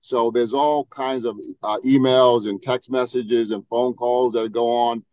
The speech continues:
kids visiting campus, um, going off to see kids. I, I don't see too many kids during the course of the year 'cause it's very difficult, um, to fly places, um, to see kids.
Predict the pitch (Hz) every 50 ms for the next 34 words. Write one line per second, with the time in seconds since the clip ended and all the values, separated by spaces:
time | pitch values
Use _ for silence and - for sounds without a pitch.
0 | _ _ _ - - 135 127 107 101 123 131 120 117 120 113 110 - 135 120 123
1 | 120 117 - 120 120 117 113 101 - - _ _ _ _ _ _ _ - 107 107
2 | 104 104 104 101 107 107 101 - 127 127 127 127 123 123 120 120 - 113 - -
3 | 143 143 139 - 139 139 131 127 135 147 139 - 151 175 196 190 156 - - -
4 | - - 156 147 139 - - 143 143 139 147 147 147 - 165 156 135 - - 165
5 | 160 156 - - 165 160 160 135 147 156 156 160 160 - 139 127 110 110 107 -
6 | - _ _ _ _ _ _ - 123 127 127 123 104 90 127 127 - 139 - 165
7 | 156 151 131 _ _ _ _ _ _ _ _ _ - 113 123 123 123 117 - 123
8 | 110 - _ 120 120 131 139 131 _ 139 143 151 143 - 156 143 123 123 113 110
9 | 107 104 104 101 95 90 _ _ _ _ _ _ - 110 - - 147 139 135 -
10 | - - 156 147 151 151 135 - - -